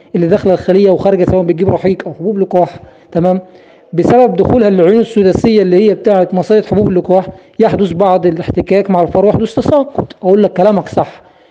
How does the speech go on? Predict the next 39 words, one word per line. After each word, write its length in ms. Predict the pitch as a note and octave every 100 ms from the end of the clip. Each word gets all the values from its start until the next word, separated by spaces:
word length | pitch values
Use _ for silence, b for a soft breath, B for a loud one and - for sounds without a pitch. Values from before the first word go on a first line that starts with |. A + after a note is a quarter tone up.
| b
إنما 160 | G#3 A3
تقول 240 | A3 A#3+
للنحل 720 | A3 G#3+ G#3+ A#3 B3 - F#3 A3
الملح 640 | F#3 A3+ C4+ - - - B B B B B
في 140 | -
غضون 260 | E3+ F3 B3
شهرين 580 | B3 G3 G3 C4 G#3+ C#3+ -
هيمنع 300 | E3+ G3+ G3+
الفروة 340 | F3 A3 A#3+ B3
نهائي، 400 | A#3 E4 F#4+ E4 - G3
أقول 220 | G3 A3
لك 200 | G#3 F#3
راجع 340 | G3 A3 G#3+
كلامك 500 | E3 F3+ G3 G#3+ G3+
تاني، 240 | - G#3+ G3+
الله 140 | G#3
يبارك 220 | A3 A#3
في 100 | A3+
عمرك، 300 | A#3+ C#4 C#4+ - B B B
عشان 280 | C4 F#4 G4
ما 80 | D#4+
حدش 400 | F#4+ C4 D4 C4+
مبتدئ 340 | B3+ D4 D4
يسمع 360 | B3 B3+ B3 G3
الكلام 360 | G3 G3 A#3+
ده 80 | A3+
ويتضرر. 640 | G3 D3+ G3 F#3+ D#3 B2+ - _ b b
تمام. 260 | F3 F3 F3+ B B
هتسيل 540 | G3+ - - F4 D4
أمام 240 | G#3+ B3 A3
الله 140 | G#3+
على 60 | F#3
الشيء 260 | - G#3+
ده. 160 | D3 C3 _ -
مشكور 440 | F3+ - A3+ B2+ - -
ليك، 100 | G#3
كل 160 | G3
احترام 280 | F#3 - F#3+
وتقدير. 460 | E3+ A3 D3 B2+